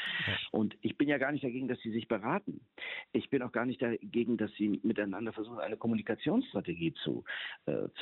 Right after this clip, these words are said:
Speaker 2: zu vereinbaren. Das muss auch alles sein. Aber, ähm, einer der bedeutendsten deutschen Sch-, ähm, Verfassungsrechtler, Christoph Möllers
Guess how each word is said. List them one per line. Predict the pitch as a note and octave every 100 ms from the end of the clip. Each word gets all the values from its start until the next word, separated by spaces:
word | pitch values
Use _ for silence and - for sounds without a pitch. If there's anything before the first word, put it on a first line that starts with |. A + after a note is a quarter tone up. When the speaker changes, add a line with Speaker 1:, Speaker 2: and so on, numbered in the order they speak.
| -
Speaker 2:
zu | D3+
vereinbaren. | - - F#2+ F#2+ E2 - D#2+
Das | G#2
muss | C#3+ G3
auch | C3
alles | G#2+ D3+ D3+
sein. | F3 E3+ - - - - - _
Aber, | - A2+ D3 F3 F3+ - - - - -
ähm, | A#2+ A#2+ A2+ G2
einer | - C#3 C3
der |
bedeutendsten | A2 G#2+ C3+ F#3+ - E3+ - D#3 D3+
deutschen | C3 C3+ C3
Sch-, | - - - -
ähm, | A#2+ A2+ A2+ -
Verfassungsrechtler, | A2+ C#3 C#3 C#3+ A#2 B2+ - C3 A#2+
Christoph | A#2 - G2
Möllers | F#2+ F#2 D#3 E3+